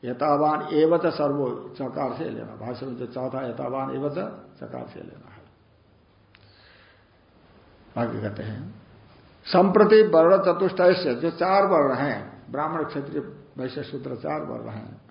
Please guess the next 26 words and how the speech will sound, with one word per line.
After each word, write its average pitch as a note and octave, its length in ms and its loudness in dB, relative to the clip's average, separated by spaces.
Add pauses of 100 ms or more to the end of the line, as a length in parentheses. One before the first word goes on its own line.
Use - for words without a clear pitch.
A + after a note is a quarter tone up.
(220)
अनुष्ठेयम D3 580 0
धर्म C#3+ 260 -6
जातम, B2+ 400 -6
जो C#3 100 -8
अनुष्ठेय C3+ 340 -6
धर्म B2+ 420 -6 (520)
वर्ग C3+ 240 -2
होंगे, A2+ 400 -6 (1200)
असंकीर्णम G#3 680 4 (760)
भिन्न G#3 240 0
भिन्न G#3 240 4
है G3 260 2
चारों G3 340 2
का F#3+ 100 2
धर्म, E3 440 0 (300)
संकीर्ण F3 520 -2
नहीं F#3 140 2
है, E3+ 100 2
मिलावट F3 480 4
नहीं F3 180 2
है, B2 380 -2 (460)
भिन्न A#2+ 240 -10
भिन्न D2+ 260 -10
है। G#2+ 180 -14 (840)
असंकीर्णम A#2+ 720 -10 (840)
इति A2+ 300 -12